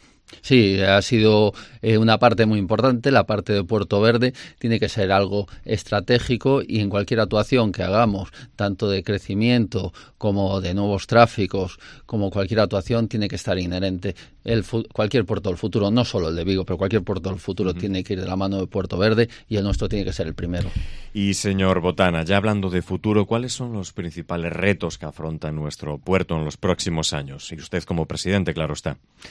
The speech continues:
Speaker 1: Tenemos grandes retos por delante, algunos ambientales, como puede ser, eh, ya estamos trabajando que todos los edificios que tiene el puerto funcionen, sean cero emisiones y funcionen con renovables,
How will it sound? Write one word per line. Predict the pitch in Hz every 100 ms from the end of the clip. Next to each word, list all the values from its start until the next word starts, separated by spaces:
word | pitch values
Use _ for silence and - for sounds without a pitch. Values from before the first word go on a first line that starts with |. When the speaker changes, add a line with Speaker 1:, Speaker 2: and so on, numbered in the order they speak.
| - -
Speaker 1:
Tenemos | 92 113 143 131
grandes | 117 123 117
retos | 101 117 131 113
por | - 95
delante, | 82 101 104 92 - 85 - - -
algunos | - 104 123 113 123
ambientales, | 107 104 107 139 139 151 - - - -
como | 104 98 92
puede | 113 107 101
ser, | - 113 107 95 - 120
eh, | - 98 95 92 90 92 92
ya | 101
estamos | - 107 95
trabajando | - 90 92 123 110 92
que | 95
todos | 90 110 101
los | 92 113
edificios | 95 92 120 - 98 -
que | 90
tiene | 101 98
el | 92
puerto | 110 113 101 95 -
funcionen, | - 98 - 107 98
sean | 117 101
cero | - 107
emisiones | 92 98 120 107 95
y |
funcionen | 90 92 107 98
con | 95 95
renovables, | 95 92 101 123 143 160